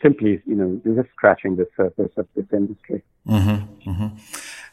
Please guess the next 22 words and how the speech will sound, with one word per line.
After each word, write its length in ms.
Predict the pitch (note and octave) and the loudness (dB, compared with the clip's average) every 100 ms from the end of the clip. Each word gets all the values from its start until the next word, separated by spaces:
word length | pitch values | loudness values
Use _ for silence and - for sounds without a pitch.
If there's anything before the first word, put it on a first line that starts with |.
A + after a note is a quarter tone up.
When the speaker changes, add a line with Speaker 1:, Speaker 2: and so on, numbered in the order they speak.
| - | 2
Speaker 2:
And 140 | D3 | 4
you've 140 | D#3 | 6
also 320 | F3+ G#3+ - F3+ | 4 4 2 2
recently, 1000 | A#2 B2 - B2 A#2 A2+ A2 G#2+ G#2+ G#2+ - | 2 2 2 0 0 2 2 2 0 -2 -8
I 140 | A#2 A2+ | -8 -6
watched 460 | G#2+ A#2+ - - | -2 0 0 0
your, 480 | A#2+ A2 G#2+ G#2 G#2 | 0 2 2 0 -2
your 220 | - A2 G2 | -4 -2 0
movie, 500 | G#2 A#2+ D3 E3+ F#3 | 4 4 4 2 0
I 120 | B2+ | -2
guess 260 | B2+ C3 | -2 -4
you 80 | C3 | -6
call 320 | B2 C3 C3 | -6 -2 0
it, 140 | E3 - | -2 -4
that 120 | A#2 | -4
you 140 | A#2 | 0
made. 300 | A2+ A2+ C3 | 0 0 0
It's 200 | A2+ - | -2 -4
like, 220 | G#2 G2 G2+ | -6 -6 -6
I 80 | |
don't 80 | G2+ | -6
know, 80 | G2 | -6